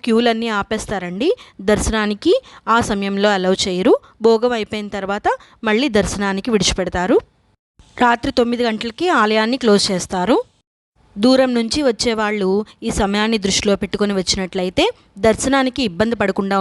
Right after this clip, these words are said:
ఉంటారండి. కొత్త మావస సందర్భంగా మా ఊరి గ్రామ దేవత అయిన నూకాలమ్మ వారి గురించి ఆసక్తికరమైన విషయాలని తెలుసుకున్నాం కదండి.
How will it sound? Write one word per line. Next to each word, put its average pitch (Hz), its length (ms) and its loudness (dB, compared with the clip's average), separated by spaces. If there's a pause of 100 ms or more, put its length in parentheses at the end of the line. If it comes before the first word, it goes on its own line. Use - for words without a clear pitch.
ఉంటారండి. 180 480 -2 (680)
కొత్త 220 280 0
మావస 226 260 0 (120)
సందర్భంగా 202 720 -2 (540)
మా 226 80 6 (160)
ఊరి 240 260 2
గ్రామ 202 340 -4
దేవత 196 240 -4 (120)
అయిన 185 200 -6 (460)
నూకాలమ్మ 208 520 2 (100)
వారి 190 260 0
గురించి 190 380 -2 (420)
ఆసక్తికరమైన 214 760 0
విషయాలని 208 520 0
తెలుసుకున్నాం 202 540 0
కదండి. 214 320 0